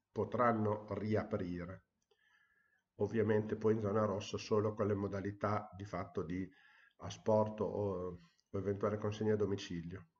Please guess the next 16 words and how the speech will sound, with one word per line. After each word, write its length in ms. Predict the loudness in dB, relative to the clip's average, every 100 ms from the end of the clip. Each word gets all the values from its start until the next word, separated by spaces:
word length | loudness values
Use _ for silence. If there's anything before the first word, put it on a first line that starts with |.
| _ _ _ _ _ _ _ _ _ _ -20 -20 -20 -20 _ -8
ma 280 | -2 -2
soltanto 840 | -2 -4 2 6 6 6 -2 -12 _
quelli 420 | 2 4 4 2 -4
che 120 | 0
sono 280 | 4 6 4
appartenenti 1080 | 0 0 0 0 2 2 0 -2 -4 -6 -2
al 460 | 2 2 0 -2 -2
terzo 360 | 0 2 0
settore. 840 | -2 0 -2 2 6 6 6 2 -2 -16 _ _ _ _ _ _ _ _
Ok? 460 | -16 -6 -4 -4 -8 -20 -20 _ _ _ -20 _ _ _
E 140 | -4
quali 280 | 2 2 2
sono? 640 | 0 2 4 4 0 -4 _ _ _ _ _ _ _ -20 -8
Organizzazioni 720 | -4 0 2 2 0 -2 0 2
di 80 |
volontariato, 920 | 4 4 4 2 2 2 2 -2 -10